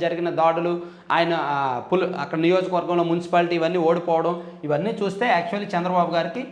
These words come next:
ఫార్టీ ఫైవ్ కే above మెజారిటీ రావాలి. Actually ఫార్టీ ఫైవ్ కే above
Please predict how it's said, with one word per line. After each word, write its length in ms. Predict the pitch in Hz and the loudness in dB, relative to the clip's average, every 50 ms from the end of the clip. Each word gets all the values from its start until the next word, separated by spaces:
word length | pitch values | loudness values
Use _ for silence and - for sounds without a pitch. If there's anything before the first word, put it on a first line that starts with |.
| - - - - - - - | -14 -18 -20 -20 -8 0 4
ఫార్టీ 340 | 160 175 214 208 - 226 214 | 6 6 6 4 2 -4 -4
ఫైవ్ 300 | - - 196 196 190 185 202 | -2 0 0 0 0 -2 -2
కే 140 | 220 226 - 170 170 | -4 -2 0 0 2
above 260 | 170 202 214 202 175 165 | 4 4 2 2 2 0
మెజారిటీ 360 | 160 160 175 170 165 - 190 196 160 139 | 2 2 2 2 2 0 -2 -2 0 2
రావాలి. 300 | 147 147 139 123 104 - - - - - - - - - - - - - - _ _ - - 127 | 2 2 2 0 -2 -6 -10 -14 -18 -20 -20 -20 -20 -20 -20 -20 -20 -20 -20 _ _ -10 -8 -6
Actually 400 | - - - 196 190 208 247 - - - - - - - - - - - | -6 -4 -4 -2 0 0 0 -2 -2 -6 -10 -14 -18 -20 -20 -6 0 4
ఫార్టీ 320 | 220 226 240 - 254 240 - 220 | 6 6 6 4 0 -2 0 0
ఫైవ్ 160 | 208 202 185 180 | 0 0 0 -2
కే 100 | 220 220 175 180 | -2 -2 0 0
above 220 | 165 180 208 196 | 2 2 2 2